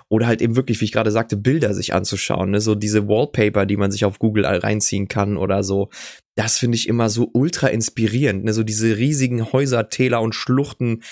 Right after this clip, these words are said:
äh, allein das lässt einen schon, äh, Gedankenbilder in seinem Kopf bilden, ne? Und, ähm, das auch zu beschreiben, ist, glaub ich, eins der wichtigsten Dinge, ähm, die man als SpielleiterIn machen kann, ne? Wirklich den SpielerInnen das zu zeigen und zu sagen, "Ey, yo,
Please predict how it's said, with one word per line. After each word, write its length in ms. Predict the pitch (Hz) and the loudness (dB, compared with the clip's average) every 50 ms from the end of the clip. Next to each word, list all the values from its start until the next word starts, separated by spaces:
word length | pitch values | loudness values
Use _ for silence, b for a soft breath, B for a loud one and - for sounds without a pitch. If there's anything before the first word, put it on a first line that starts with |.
| B B B B B _ _ | B B B B B _ _
äh, 220 | - 113 110 110 - | 0 0 0 0 0
allein 300 | - 113 117 120 120 120 | 0 0 2 2 2 2
das 440 | 107 120 139 131 - - - - - _ _ | 0 0 0 0 -2 -2 -4 -4 -8 _ _
lässt 380 | - - 107 113 107 - - - | -4 0 0 0 0 0 0 0
einen 160 | 107 104 104 | 0 0 0
schon, 420 | - - 113 104 104 107 110 - | 0 0 0 0 0 0 -2 0
äh, 240 | - 92 101 98 80 | 0 0 2 2 0
Gedankenbilder 680 | 104 110 101 107 107 117 - 113 113 110 110 104 107 98 98 | 0 0 0 0 0 0 -2 -2 0 2 2 2 2 0 0
in 80 | 101 | -2
seinem 180 | 107 104 101 98 | -2 -2 -4 -2
Kopf 260 | - 107 104 - - _ | -2 -2 -4 -4 -4 _
bilden, 340 | - 104 101 95 95 98 98 | 0 0 0 0 0 -2 0
ne? 200 | 101 107 120 147 | 0 0 0 0
Und, 340 | - 107 104 107 104 - - | 0 0 -2 -2 -4 -2 0
ähm, 320 | - 104 101 101 104 101 - B B B B B B | 0 2 2 0 -2 -4 -6 B B B B B B
das 160 | 110 117 127 | 0 0 0
auch 120 | 135 131 | 0 -2
zu 140 | - - 117 | -2 -2 0
beschreiben, 460 | 113 113 - - - - 117 107 107 | 0 0 0 0 0 0 2 2 2
ist, 140 | 104 - - | 0 0 2
glaub 120 | 107 101 | 2 0
ich, 140 | 104 98 - | 2 2 2
eins 160 | 107 107 101 | 2 2 2
der 160 | - 113 101 107 | 2 0 0 0
wichtigsten 480 | 110 - - 120 107 - - - 107 | 0 -2 -2 -2 -2 -2 -2 -2 0
Dinge, 420 | 101 110 107 107 104 104 101 101 - | 0 2 2 2 2 2 2 0 0
ähm, 400 | - 98 101 98 98 101 101 98 - _ _ _ _ _ _ _ _ _ _ _ _ - | 0 0 0 0 0 0 -2 -4 -6 _ _ _ _ _ _ _ _ _ _ _ _ -2
die 120 | 107 110 | 0 0
man 120 | 101 104 90 | 2 2 2
als 140 | 101 101 - | 0 -2 0
SpielleiterIn 440 | - 120 107 104 107 - - 101 | 0 0 2 2 2 2 0 0
machen 280 | 104 104 101 - 117 98 | 0 -2 -2 -2 -2 -2
kann, 200 | - 104 101 101 | -2 -2 -2 0
ne? 160 | 98 101 104 | 0 0 0
Wirklich 320 | 110 117 - - 113 101 - | 0 0 0 0 0 0 0
den 140 | - 107 | 0 -2
SpielerInnen 540 | 107 - - - 117 110 104 - 107 113 107 | -2 -2 -2 0 0 0 2 2 2 0 0
das 160 | 101 101 - - | 0 -2 -2 -2
zu 100 | - 104 | -4 -4
zeigen 320 | - - 104 107 110 110 | -2 0 0 0 0 0
und 80 | 107 107 | -2 -2
zu 140 | - - 104 | -2 -2 0
sagen, 280 | 95 104 107 107 104 | 0 0 0 0 0
"Ey, 100 | 92 104 | 0 0
yo, 220 | 104 110 113 113 | 2 2 2 0